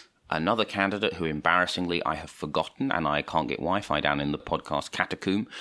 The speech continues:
has announced relatively recently that they're not standing again. And it's not clear if Greg Mulholland in Leeds North West, which they also lost to Labour, will stand again. So the prospect for Lib Dem gains at the next election at a parliamentary level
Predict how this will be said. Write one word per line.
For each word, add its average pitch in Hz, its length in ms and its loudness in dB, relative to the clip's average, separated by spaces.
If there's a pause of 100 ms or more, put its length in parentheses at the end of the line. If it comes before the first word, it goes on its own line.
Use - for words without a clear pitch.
(160)
has 87 120 2
announced 80 500 0
relatively 80 460 -2
recently 76 360 -2
that 76 140 -2
they're 82 140 2
not 82 160 -2
standing 76 320 0
again. 73 320 -2 (420)
And 107 140 2
it's - 180 -2
not 117 200 2
clear 110 200 2
if 95 120 -2
Greg 95 180 2
Mulholland 90 560 4
in 87 160 0
Leeds 87 240 -2
North 80 240 -2
West, 87 320 0
which - 140 -8
they 87 120 0
also 87 300 0
lost 78 300 -2
to 80 80 -4
Labour, 71 400 0 (260)
will 80 140 -2
stand 80 260 0
again. 78 180 0 (180)
So 104 260 2 (160)
the 120 100 2
prospect - 500 -2
for 120 140 -4
Lib 110 220 -2
Dem 95 360 -2
gains 73 800 0
at - 160 0
the 90 80 -2
next - 300 -2
election 85 400 -4
at - 60 -4
a - 40 -8
parliamentary 87 600 -2
level 71 340 -4